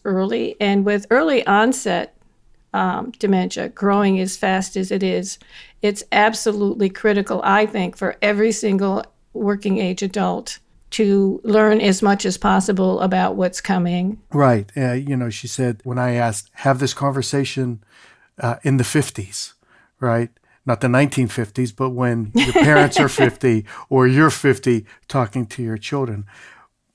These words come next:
Speaker 2: But another thing that I really liked was, don't speak down to the person in your care. Don't talk to them like they're a three-year-old.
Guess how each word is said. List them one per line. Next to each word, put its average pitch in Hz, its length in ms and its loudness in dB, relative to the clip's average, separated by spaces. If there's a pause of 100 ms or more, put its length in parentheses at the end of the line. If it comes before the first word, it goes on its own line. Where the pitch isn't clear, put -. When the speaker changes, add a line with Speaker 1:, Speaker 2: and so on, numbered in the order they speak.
(180)
Speaker 2:
But 143 220 0
another 196 360 -2
thing 139 340 -2
that 135 100 -4
I 135 80 0 (160)
really 131 200 2
liked 117 320 -2
was, 117 260 -8 (220)
don't 170 220 2
speak - 400 -4
down 120 440 -4 (540)
to 147 100 -4
the 127 80 -2
person 120 460 -6
in 110 140 -4
your 104 160 -8
care. 101 380 -16 (420)
Don't 165 240 -6
talk 180 280 -2
to 180 100 -2
them 139 260 0
like 117 200 -4
they're 123 180 -4
a 104 160 -12
three-year-old. 110 600 -10